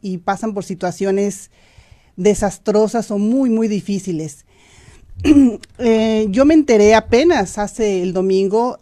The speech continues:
de un desafortunado acontecimiento de Maite Figueroa.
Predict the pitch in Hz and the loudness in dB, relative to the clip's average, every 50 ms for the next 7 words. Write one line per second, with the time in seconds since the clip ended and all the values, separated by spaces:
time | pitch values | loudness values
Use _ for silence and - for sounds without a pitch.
0 | _ _ - 180 185 185 185 180 185 190 202 208 208 208 208 208 208 196 202 - | _ _ -6 -2 -2 0 2 2 2 2 0 0 0 -2 -2 -2 -2 -4 -6 -6
1 | 180 196 190 - 196 180 - - 185 170 - - 185 190 190 190 190 190 202 202 | -6 -6 -6 -6 -6 -6 -6 -6 -6 -6 -4 -2 0 2 2 2 2 2 2 2
2 | 202 196 190 180 156 156 143 - _ _ _ _ _ _ _ _ _ _ _ _ | 2 2 0 0 -2 -4 -8 -12 _ _ _ _ _ _ _ _ _ _ _ _
3 | _ _ _ _ - - _ _ _ - 190 185 190 202 190 - 190 180 - 202 | _ _ _ _ -20 -20 _ _ _ -4 -4 -4 -2 -2 -4 -4 -4 -6 -6 -4
4 | 202 196 196 196 196 190 190 214 220 214 - 180 175 190 185 180 180 180 175 175 | -4 -2 0 0 0 -2 -2 -4 -4 -4 -6 -6 -4 -4 -2 -2 -2 -2 -2 -2
5 | 175 196 190 - 214 196 185 185 180 175 175 175 185 214 254 - | -4 -6 -8 -6 -6 -6 -6 -4 -4 -4 -4 -2 -4 -4 -6 -8